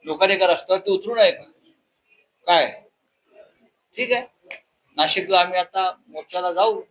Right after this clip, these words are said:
सगळे आणि यावेळेला आमच्या बरोबर महाराष्ट्र नवनिर्माण सेना सुद्धा आहे, नाशिकमधला एक महत्वाचा राजकीय पक्ष आहे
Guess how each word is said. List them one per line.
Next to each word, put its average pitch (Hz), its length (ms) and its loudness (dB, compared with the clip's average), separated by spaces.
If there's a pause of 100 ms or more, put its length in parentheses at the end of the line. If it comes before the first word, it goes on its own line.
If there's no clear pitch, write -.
सगळे 156 280 0 (480)
आणि 151 140 -6
यावेळेला 185 420 4
आमच्या 175 320 -2
बरोबर 185 320 -6
महाराष्ट्र 170 440 -8
नवनिर्माण 175 580 -4
सेना 180 300 -8
सुद्धा 185 360 -2
आहे, 156 120 -2 (1500)
नाशिकमधला 165 640 -2
एक 175 80 -2
महत्वाचा 185 560 -2
राजकीय 175 340 -4
पक्ष 143 300 -12
आहे 110 220 -4